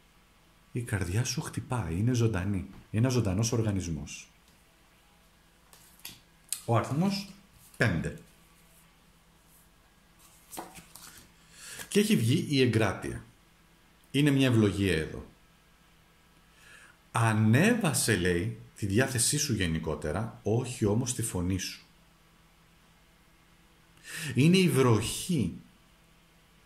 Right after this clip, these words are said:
που μεγαλώνει τα λουλούδια, όχι ο κεραυνός. Εδώ σου μιλάει για εγκράτεια, σου μιλάει ότι είσαι σε μια περίοδο όπου τα νεύρα σου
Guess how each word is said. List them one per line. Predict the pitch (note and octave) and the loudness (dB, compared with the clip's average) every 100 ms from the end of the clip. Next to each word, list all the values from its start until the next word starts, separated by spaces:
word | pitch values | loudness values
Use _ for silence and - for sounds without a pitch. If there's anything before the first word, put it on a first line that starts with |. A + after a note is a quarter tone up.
| _ | _
που | A#2 | 2
μεγαλώνει | A2+ G#2+ F#2+ F#2 F#2+ F2+ | 4 4 0 0 0 0
τα | F2+ | -2
λουλούδια, | E2 D2+ D2+ D2 D2 G2+ E3 - - _ _ _ - | -4 -4 -6 -6 -4 -4 -6 -14 -20 _ _ _ -6
όχι | D#3+ F3 | -4 -2
ο | G3 | -2
κεραυνός. | - G2 D#2+ D2 C2 B1+ - - - - _ _ _ _ _ _ - - - - | 0 0 0 -6 -10 -10 -14 -14 -16 -20 _ _ _ _ _ _ -20 -18 -14 -6
Εδώ | E2+ D#2+ | -4 0
σου | G#2+ A2+ | 0 0
μιλάει | F#2+ G2 | 0 0
για | G2 F#2 | 0 0
εγκράτεια, | E2 E2+ G2 G2 | 0 -2 -2 -2
σου | - F2 | -4 -2
μιλάει | E2 F2 G2 | -2 0 0
ότι | G2+ G2 | -2 -2
είσαι | G2+ | -4
σε | - | -2
μια | E2+ G2 | -2 -2
περίοδο | G2+ F2+ E2 E2 G2+ F2+ D2 C#2 E2+ | -2 -2 -2 0 0 0 -2 -2 -2
όπου | E2+ F2+ | -2 -4
τα | E2+ D#2 | -4 -4
νεύρα | F2 F#2 E2 | -2 -2 -4
σου | D#2+ - | -6 -8